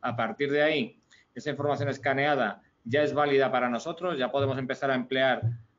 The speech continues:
algoritmos proporcionados por I C E M, podemos empezar a desglosar esa información y a trabajar con ella. Bien, es cierto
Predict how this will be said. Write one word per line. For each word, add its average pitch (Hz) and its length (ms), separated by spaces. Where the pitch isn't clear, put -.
algoritmos 123 840
proporcionados 120 640
por 131 180
I 127 160
C 147 180
E 185 100
M, 190 200
podemos 127 320
empezar 143 320
a 131 80
desglosar 120 480
esa 160 180
información 156 840
y 120 80
a 117 80
trabajar 120 460
con 120 160
ella. 104 300
Bien, 110 120
es 110 140
cierto 175 600